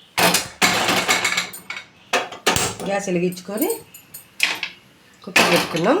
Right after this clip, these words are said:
కుక్కర్ లేనోళ్ళు తప్పిలోనే చేసుకోండి. మూడు విజిల్లు వచ్చేంత వరకు మనం ఉడికినిద్దాం బ్యాళ్ళని. చూడండి,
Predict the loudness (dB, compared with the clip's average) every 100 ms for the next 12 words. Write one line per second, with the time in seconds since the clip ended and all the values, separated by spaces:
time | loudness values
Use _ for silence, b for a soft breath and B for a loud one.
0 | 0 2 4 6 8 8 6 2 -2 b
1 | b b b b _ _ 2 6 6 6
2 | 6 4 4 0 4 8 10 8 6 4
3 | 6 4 4 0 4 6 8 8 4 2
4 | 0 2 2 2 0 -6 -16 _ _ _
5 | _ _ -16 -12 0